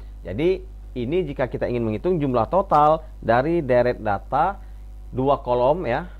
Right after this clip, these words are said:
dari dua kolom yang berbeda untuk nilai terendahnya. Jadi kita akan mengkalkulasikan dua hasil, ya, dua hasil di sini jumlah totalnya, tapi untuk kategori nilai terendah,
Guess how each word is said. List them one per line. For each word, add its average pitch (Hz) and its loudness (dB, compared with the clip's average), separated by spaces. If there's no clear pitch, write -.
dari 117 -2
dua 120 -4
kolom 113 -2
yang 110 -6
berbeda 104 -4
untuk 127 -6
nilai 113 -4
terendahnya. 92 -8
Jadi 110 -6
kita 135 -4
akan 117 -8
mengkalkulasikan 107 -6
dua 214 2
hasil, 156 -6
ya, 123 -8
dua 135 -2
hasil 139 -6
di 113 -4
sini 101 -8
jumlah 113 -6
totalnya, 104 -8
tapi 110 -4
untuk 127 -6
kategori 113 -6
nilai 110 -6
terendah, 90 -8